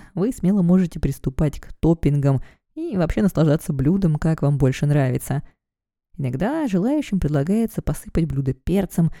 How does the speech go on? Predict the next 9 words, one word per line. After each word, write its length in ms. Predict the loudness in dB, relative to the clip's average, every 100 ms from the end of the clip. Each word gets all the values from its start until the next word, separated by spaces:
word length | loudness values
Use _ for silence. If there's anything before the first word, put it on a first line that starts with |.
| _
или 160 | -6 -4
смесью 400 | 0 -2 -2 -4
трав. 380 | -2 0 -2 -6 -18 _ _ _ -8
Если 220 | -6 -2
вам 140 | -2
интересно, 680 | -4 -2 -2 -2 -4 -4 -4 -4
то 180 | -2 -2
делается 580 | -2 -2 0 0 -2 -2
это 240 | -2 -2